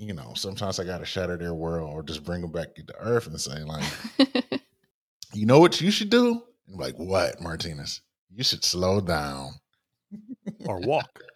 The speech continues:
Speaker 1: <laughs> Or walk.
Speaker 3: Yeah, 'cause you're a, you're a fan of Mister Galloway's methods also, right?
Speaker 1: Absolutely.
Speaker 3: Yeah. No huffing and puffing.
Speaker 2: You know, that's a, that was a realization for me when I was like, "Running is so hard.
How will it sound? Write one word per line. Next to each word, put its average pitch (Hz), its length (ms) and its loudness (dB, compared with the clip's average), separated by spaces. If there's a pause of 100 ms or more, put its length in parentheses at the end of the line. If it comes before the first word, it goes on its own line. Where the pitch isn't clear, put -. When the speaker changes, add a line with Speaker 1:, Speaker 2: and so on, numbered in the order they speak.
(260)
Speaker 1:
<laughs> - 400 0
Or 185 220 12
walk. 247 420 10 (260)
Speaker 3:
Yeah, 110 220 -2
'cause 117 180 0
you're 175 140 6
a, 147 100 2
you're 165 160 4
a 143 40 4
fan 131 280 0
of 113 80 -4
Mister 120 240 -4
Galloway's 104 560 -2
methods 98 320 -4
also, 127 400 0 (220)
right? 113 180 2
Speaker 1:
Absolutely. 110 640 4 (180)
Speaker 3:
Yeah. 85 360 -16 (440)
No 139 200 4
huffing 143 340 2
and 127 140 -2
puffing. 113 340 -6 (220)
Speaker 2:
You 196 80 -8
know, 175 80 -6
that's 196 240 -2
a, 190 300 2
that 180 120 0
was 196 120 2
a 190 80 -2
realization 180 720 2
for 165 120 -8
me 165 160 -2
when 160 160 -2
I 165 140 -2
was 160 220 -8
like, 156 280 -6
"Running 285 280 2
is 285 120 2
so 269 280 4
hard. 247 640 -2